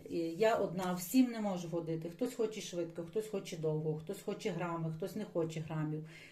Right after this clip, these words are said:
Ну, по-різному. Ну, але будемо якось підлаштовуватися одні під других і будемо працювати.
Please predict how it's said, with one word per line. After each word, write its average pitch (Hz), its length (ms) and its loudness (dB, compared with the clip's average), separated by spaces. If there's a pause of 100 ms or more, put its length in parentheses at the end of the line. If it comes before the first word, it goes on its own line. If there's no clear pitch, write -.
(120)
Ну, 269 80 6
по-різному. 160 640 4 (640)
Ну, 339 300 6
але 233 280 6
будемо 214 400 4
якось 214 260 0
підлаштовуватися 202 960 0
одні 180 260 -2
під 170 180 -6
других 170 440 0 (1120)
і 165 140 4
будемо 190 400 8
працювати. 165 680 0